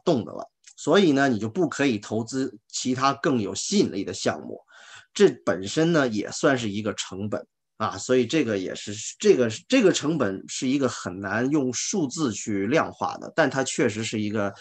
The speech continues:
呃，也，就说你在投资之前需要考虑的这么一样东西。接下来我们讲一讲这个退出计划，叫 exit strategy。之前说了啊，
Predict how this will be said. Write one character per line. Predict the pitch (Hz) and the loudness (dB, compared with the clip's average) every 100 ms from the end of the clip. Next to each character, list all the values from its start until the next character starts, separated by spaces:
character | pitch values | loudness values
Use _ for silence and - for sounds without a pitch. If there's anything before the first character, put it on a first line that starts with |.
| - - _ _ _ | -20 -20 _ _ _
呃， | 95 90 101 | -4 -4 -4
也， | - - - _ _ | -10 -12 -12 _ _
就 | - | -6
说 | 117 117 | -2 0
你 | 107 95 | 0 -2
在 | 101 | -4
投 | - 120 | -2 -2
资 | 120 | -2
之 | 117 117 | -4 -2
前 | 110 110 | -2 -4
需 | - | 0
要 | 156 110 | 2 2
考 | - - 85 | 0 -8 -8
虑 | 113 120 | -2 -2
的 | 95 | -2
这 | 90 | -6
么 | 90 | -8
一 | 98 | -6
样 | 104 95 | -6 -2
东 | 156 165 | -2 -2
西。 | - - _ _ _ _ _ _ _ _ - - - - _ _ _ _ _ _ _ _ _ _ _ _ | -4 -10 _ _ _ _ _ _ _ _ -20 -20 -20 -20 _ _ _ _ _ _ _ _ _ _ _ _
接 | - 240 | 2 6
下 | 226 | 6
来 | 156 127 | 8 6
我 | 131 107 | 6 2
们 | 131 | 0
讲 | 123 104 127 | 0 -2 0
一 | |
讲 | 113 - | -2 -4
这 | 113 | -4
个 | 113 | -4
退 | 113 180 | 0 2
出 | 156 214 | 2 2
计 | 208 117 | -2 -4
划， | - - - _ _ _ - - _ _ _ _ _ _ _ _ | -6 -8 -10 _ _ _ -20 -20 _ _ _ _ _ _ _ _
叫 | 127 95 | -2 2
exit | 156 - 117 | 2 0 -6
strategy。 | - - 120 107 92 - - - - - _ _ _ _ _ | -4 2 2 2 -2 -12 -18 -20 -20 -20 _ _ _ _ _
之 | - | 2
前 | 208 190 | 6 6
说 | 175 185 | 8 6
了 | 143 | 6
啊， | 113 110 110 | 4 2 0